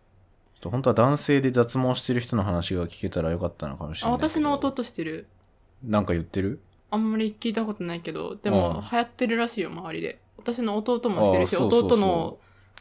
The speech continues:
Speaker 2: 友達もしているらしくって。
Speaker 1: うん。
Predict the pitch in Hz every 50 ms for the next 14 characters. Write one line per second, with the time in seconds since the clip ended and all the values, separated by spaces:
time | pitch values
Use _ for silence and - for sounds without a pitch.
0 | - - - 247 220 233 208 208 214 214 - 214 208 208 - - - 202 196 202
1 | 196 190 196 - - - - - _ _ - 151 147 - - - - - - _
2 | _ _ _ _ _ _ _ 110 113 110 104 95 87 85 80 73 82 110